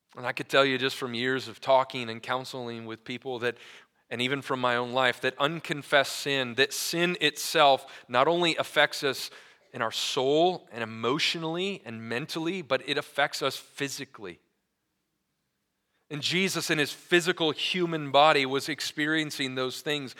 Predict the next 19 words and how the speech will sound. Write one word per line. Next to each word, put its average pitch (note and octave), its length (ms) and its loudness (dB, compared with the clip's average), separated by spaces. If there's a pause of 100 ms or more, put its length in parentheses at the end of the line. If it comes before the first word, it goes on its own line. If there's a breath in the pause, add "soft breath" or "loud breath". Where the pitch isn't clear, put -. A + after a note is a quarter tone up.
(240 loud breath)
Jesus D#3 720 2 (180 loud breath)
in D#3+ 140 2
his D3+ 140 2
human F3+ 680 0
will D3+ 460 4
and C#3 100 2
emotions C#3 720 0
was C3 160 -6
experiencing D3+ 1000 -2 (1080 soft breath)
everything G#3 640 6
that F3+ 160 6
we F#3 300 2
experience E3+ 800 2
when D#3+ 320 2
we D#3 180 -2
sin C#3+ 600 0 (920)
times E3+ 560 4
the C#3 140 -2
sin C#3 560 -4